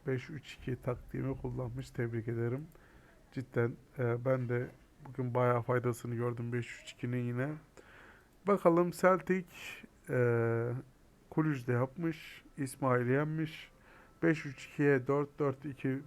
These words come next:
B oynanmış ve gördüğünüz gibi iki bir üstünlük sağlamış.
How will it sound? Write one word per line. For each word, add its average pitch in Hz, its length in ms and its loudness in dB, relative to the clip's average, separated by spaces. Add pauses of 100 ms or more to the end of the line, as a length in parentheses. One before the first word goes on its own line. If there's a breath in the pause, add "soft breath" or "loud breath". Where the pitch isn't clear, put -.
B 143 120 6
oynanmış 156 640 0
ve 143 120 -2
gördüğünüz 127 560 0
gibi 127 180 -4
iki 139 360 -8
bir 135 100 -2
üstünlük 131 480 -8
sağlamış. 120 640 -4